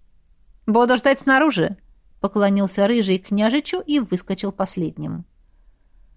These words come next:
Когда в помещении остались только мы и хозяин лавки, я удивлённо посмотрела на Макса. Он еле заметно покачал головой. Пожалуй, не стоит показывать своего изумления.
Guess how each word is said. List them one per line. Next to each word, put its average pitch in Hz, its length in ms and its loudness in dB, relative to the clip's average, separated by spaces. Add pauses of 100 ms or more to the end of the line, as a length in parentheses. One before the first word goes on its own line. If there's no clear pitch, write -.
(260)
Когда 269 260 2
в - 80 -12
помещении 226 600 2
остались 220 380 -2
только 220 320 0
мы 254 240 4
и 202 140 -4
хозяин 202 540 0
лавки, 233 500 -2 (280)
я 208 240 0
удивлённо 208 500 0
посмотрела 320 540 -4
на 320 160 -2
Макса. 254 540 -2 (680)
Он 214 180 0
еле 262 360 0
заметно 254 440 0
покачал 190 540 -4
головой. 190 640 -2 (720)
Пожалуй, 240 500 0
не 233 140 2
стоит 202 460 -4
показывать 175 560 -6
своего 175 480 -4
изумления. 180 720 -2